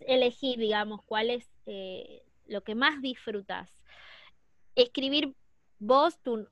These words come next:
una novela, un relato, o esta experiencia te,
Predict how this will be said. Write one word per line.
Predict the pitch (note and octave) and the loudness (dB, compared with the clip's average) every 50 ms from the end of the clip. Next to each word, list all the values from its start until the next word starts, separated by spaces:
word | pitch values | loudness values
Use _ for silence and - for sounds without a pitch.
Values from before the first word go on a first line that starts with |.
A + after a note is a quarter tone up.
| _ | _
una | - A3+ A#3 A3+ A3 | -6 -2 2 2 2
novela, | G#3+ G#3 G3+ G#3+ A#3+ C4 D4 F4 G4+ C5 D5 - _ _ _ _ _ - - - - - - - - | 2 2 4 4 6 6 8 8 6 6 4 2 _ _ _ _ _ -20 -20 -20 -20 -20 -20 -10 -2
un | - A#3+ A#3+ B3 B3 A#3 | 2 4 4 4 4 4
relato, | A#3 G#3+ G3+ G3+ G#3 G#3+ G#3+ B3 A#3+ - D#4+ F#4+ A#4+ - - _ _ _ _ - - - - - - | 6 8 8 8 10 8 8 6 6 4 4 4 4 2 -4 _ _ _ _ -20 -20 -20 -20 -16 0
o | - A#3+ B3 | 6 8 8
esta | C4+ C#4 - - D#4+ C#4+ | 8 8 6 6 4 4
experiencia | C#4 - - - - B3 A#3 A#3 B3 B3+ C4 C4+ C#4 D4 C#4 - D#4+ C#4+ C4 C4 B3+ - - | 4 2 -2 0 4 6 6 6 8 8 8 8 8 6 2 2 4 6 6 6 4 4 6
te, | A#3+ A3 A3+ A#3+ | 8 8 8 6